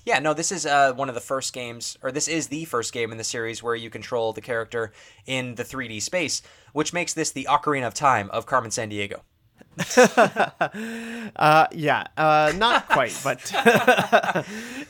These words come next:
Speaker 2: it, it's, Carmen Sandiego is an interesting beast in terms of, like, how,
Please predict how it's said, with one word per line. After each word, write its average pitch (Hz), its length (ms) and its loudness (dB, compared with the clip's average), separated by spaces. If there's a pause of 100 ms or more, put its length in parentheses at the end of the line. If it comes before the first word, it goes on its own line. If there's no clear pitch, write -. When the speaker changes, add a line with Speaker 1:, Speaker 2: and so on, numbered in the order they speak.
(180)
Speaker 2:
it, 220 220 6
it's, 220 400 0
Carmen 415 280 0
Sandiego 175 600 0
is 147 120 -2
an 147 80 -8
interesting 139 840 -6
beast 131 320 -8
in 131 80 -6
terms 131 320 -8
of, 120 120 -12
like, 117 140 -6
how, 123 460 -8